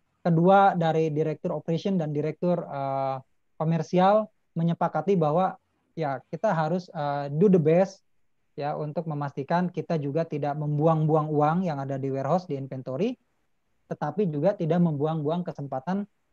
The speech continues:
eh, di market. Ya, jadi pada saat itu ya yang bisa kita lakukan adalah,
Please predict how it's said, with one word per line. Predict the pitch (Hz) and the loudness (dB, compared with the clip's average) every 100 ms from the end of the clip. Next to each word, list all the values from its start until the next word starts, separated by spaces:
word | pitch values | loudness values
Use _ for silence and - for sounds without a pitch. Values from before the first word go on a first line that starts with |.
| _ | _
eh, | 131 135 | -8 -6
di | 131 | -4
market. | 147 165 180 170 - _ _ | 0 0 0 -4 -6 _ _
Ya, | - 131 | -14 -10
jadi | 139 165 | -8 -8
pada | 165 139 | -6 -8
saat | 135 143 | -8 -10
itu | 135 196 | -6 -2
ya | 160 135 | -2 -4
yang | - 135 135 131 | -8 -10 -8 -8
bisa | 131 156 | -6 -8
kita | 143 - | -10 -8
lakukan | 135 131 151 151 | -8 -6 -6 -8
adalah, | 131 151 | -8 -8